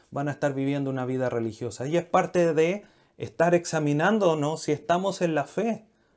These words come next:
no como un, una tortura, sino para evaluarnos y para ir creciendo.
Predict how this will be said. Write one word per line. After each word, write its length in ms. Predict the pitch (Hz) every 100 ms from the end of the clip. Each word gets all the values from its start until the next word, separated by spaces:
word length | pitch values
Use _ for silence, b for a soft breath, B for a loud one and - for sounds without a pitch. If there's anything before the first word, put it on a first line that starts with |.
| _
no 180 | 143 220
como 320 | 294 196 165
un, 160 | 151 143
una 260 | 147 156 147
tortura, 680 | 120 120 185 226 143 156 - b b b b
sino 300 | - 135 151
para 180 | 175 170
evaluarnos 920 | 156 127 123 196 233 165 113 - _ _ _ _
y 120 | 135
para 220 | - 143
ir 200 | 175 202
creciendo. 760 | - 170 - 226 277 190 107